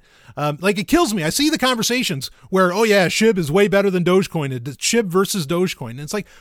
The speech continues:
well, Dogecoin you can fucking hold and transfer and use and spend. I mean,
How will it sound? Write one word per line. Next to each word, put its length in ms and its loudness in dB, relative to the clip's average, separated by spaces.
well, 100 -4
Dogecoin 560 2
you 60 -2
can 120 -4
fucking 380 -4
hold 440 2
and 120 -4
transfer 680 -2
and 140 -2
use 400 -2
and 120 -6
spend. 260 -6
I 60 -4
mean, 160 -2